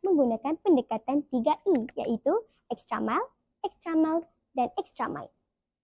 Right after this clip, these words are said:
Adakah kamu tertanya-tanya maksud tiga E tersebut? Maksud extra mile ialah menggalakkan pembaca untuk berusaha lebih daripada biasa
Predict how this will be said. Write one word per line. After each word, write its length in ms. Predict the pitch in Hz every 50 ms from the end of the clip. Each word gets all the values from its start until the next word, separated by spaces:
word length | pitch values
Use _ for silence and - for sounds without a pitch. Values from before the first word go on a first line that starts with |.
| _ _ _ _ _ _ _ _ _
Adakah 320 | - 359 320 427 440 508 494 -
kamu 240 | - 359 359 370 370 359
tertanya-tanya 880 | - 480 440 - - 302 285 262 240 - - 233 226 220 220 220 277 -
maksud 320 | - 247 - _ - -
tiga 240 | _ - 311 311 403 381 -
E 80 | 262
tersebut? 560 | 220 - 240 220 - - 220 202 220 285 440 - _ _ _ _ _ _ _ _ _ _ _ _ _ _ _ -
Maksud 240 | 175 - - - - -
extra 320 | 285 - - - 269 240
mile 160 | 240 240 277 - -
ialah 400 | 262 233 214 208 208 214 254 370 - _ _ _ _ _ 240
menggalakkan 560 | 233 214 220 220 226 - - - 320 392 381
pembaca 560 | - 277 262 226 240 240 - _ - 262 - - 302
untuk 240 | 311 302 - 349
berusaha 720 | 269 254 240 - 240 - _ - 349 330 - - 240 240 302 - _ _ _ -
lebih 320 | 320 311 - - 480 440
daripada 480 | - 330 - 247 226 - 240 220 226 220
biasa 640 | 226 - - - 220 _ _ - 320 294 247 -